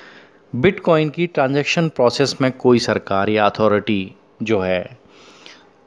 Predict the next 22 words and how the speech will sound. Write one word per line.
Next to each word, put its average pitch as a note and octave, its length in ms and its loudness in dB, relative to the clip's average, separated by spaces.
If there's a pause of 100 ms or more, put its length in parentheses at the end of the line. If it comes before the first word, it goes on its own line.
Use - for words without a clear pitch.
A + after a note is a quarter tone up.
(220)
उसके A#2+ 220 0
ऊपर A#2+ 220 0
कोई A#2+ 180 2
नज़र G#2+ 300 2
नहीं A#2 220 2
रखती G#2 360 -4
है, G#2+ 240 -2
तो - 180 -4
बहुत G#2+ 300 2
से D#3+ 140 4
लोग C3+ 260 4
हैं A#2+ 100 2
जो A#2+ 120 4
इसका A2+ 260 2
इस्तेमाल G#2+ 400 0
गलत G#2+ 280 2
काम G2 240 -2
के G#2 120 0
लिए F#2+ 180 0
भी A2 140 0
करते G2+ 300 -2
हैं, - 280 -6